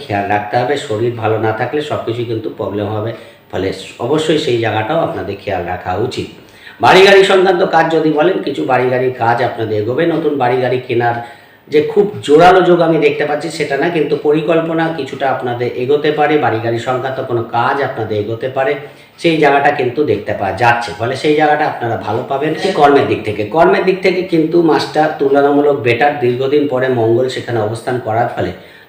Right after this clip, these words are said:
দশমপতি পঞ্চমভাবে অবস্থান, সেখানে কিন্তু অবশ্যই কর্মের দিক থেকে সফলতা প্রথম, আহ, হাফেই কিন্তু আপনারা দেখতে পারবেন, সেই জায়গাটা ভালো। কর্মে কোনো অ্যাচিভমেন্ট আসতে পারে, কিন্তু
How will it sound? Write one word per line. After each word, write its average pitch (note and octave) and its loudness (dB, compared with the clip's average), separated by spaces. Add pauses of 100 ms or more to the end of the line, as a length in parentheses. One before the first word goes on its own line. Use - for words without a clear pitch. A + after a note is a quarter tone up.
দশমপতি D3+ 0
পঞ্চমভাবে C3 -2
অবস্থান, C#3+ -2
সেখানে B2 -6
কিন্তু A#2 -2
অবশ্যই A#2 -2
কর্মের A2+ -2
দিক C3 -6
থেকে A2+ -6
সফলতা B2 -4 (480)
প্রথম, F3 2 (240)
আহ, B2 2
হাফেই B2+ 2
কিন্তু A#2+ 0
আপনারা A#2 0
দেখতে A2 0
পারবেন, F2+ -4
সেই D3+ 0
জায়গাটা D3 2
ভালো। A2+ -2
কর্মে C3 0
কোনো C3 -2
অ্যাচিভমেন্ট C#3+ -2
আসতে - -4
পারে, - -8
কিন্তু D3+ 0